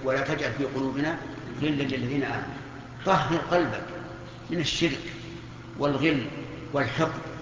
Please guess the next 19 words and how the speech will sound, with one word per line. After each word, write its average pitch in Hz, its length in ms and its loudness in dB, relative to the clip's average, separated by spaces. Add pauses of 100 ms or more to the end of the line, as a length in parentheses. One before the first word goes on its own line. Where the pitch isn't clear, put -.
(340)
وكراهة 147 500 4
ما 143 160 4
أنزل 135 180 2
الله، 139 480 6 (460)
حتى 180 380 4
ولو 160 280 8
كان 170 300 4
في 151 160 2
أمر 165 240 6
سهل. 127 580 0 (840)
لا 233 160 8
تكره 151 280 2
شيئا 139 260 2
مما 131 220 4
شرع 123 240 0
الله 120 180 2 (100)
أبدًا، 127 240 2 (920)
لأنه 139 440 4
ربما 139 440 2